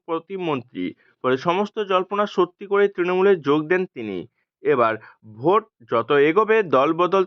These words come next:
তত বাড়বে বলে মত রাজনৈতিক মহলের। এরই মধ্যে কুণাল ঘোষের দাবি তীব্র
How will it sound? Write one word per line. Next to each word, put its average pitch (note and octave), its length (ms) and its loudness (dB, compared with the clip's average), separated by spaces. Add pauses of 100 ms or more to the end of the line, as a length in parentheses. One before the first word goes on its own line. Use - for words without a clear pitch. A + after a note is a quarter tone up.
তত D3 220 -4
বাড়বে D#3+ 420 0
বলে G#3 260 2 (120)
মত C#3+ 240 0 (160)
রাজনৈতিক F3 540 -4
মহলের। A#2 420 2 (280)
এরই D#3+ 220 2
মধ্যে G#3+ 320 0
কুণাল F3+ 380 -4
ঘোষের F#3+ 380 0
দাবি D3 280 2
তীব্র F3+ 420 -8